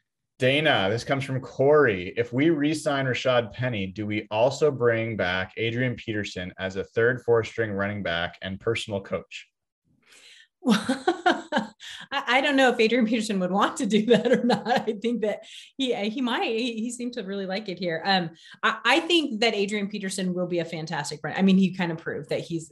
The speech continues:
Speaker 2: such a good leader. And so if he would do it and wants to come back so he can be the personal <laughs> motivator for Rashad Penny, I'd be fine with it.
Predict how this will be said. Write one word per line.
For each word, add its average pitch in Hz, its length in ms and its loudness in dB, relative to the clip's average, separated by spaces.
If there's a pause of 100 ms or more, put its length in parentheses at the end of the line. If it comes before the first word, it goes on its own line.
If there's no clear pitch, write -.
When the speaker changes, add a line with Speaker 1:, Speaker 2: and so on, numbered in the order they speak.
Speaker 2:
such 175 240 -6
a 160 40 -8
good 147 180 -8
leader. 147 240 -6
And 165 160 -4
so 175 140 2
if 170 100 -6
he 294 140 4
would 349 180 4
do 381 220 6
it 254 240 6
and 226 80 0
wants 226 180 0
to 262 80 -2
come 240 220 -2
back 214 300 2
so 214 100 -6
he 208 100 -4
can 208 180 -6
be 208 320 -6 (340)
the 202 80 -2
personal 202 440 0
<laughs> 202 100 4
motivator 226 440 4
for 208 200 0
Rashad 208 460 0
Penny, 185 240 0
I'd 170 160 -4
be 170 100 -4
fine 160 260 -4
with 165 160 -6
it. 156 200 -4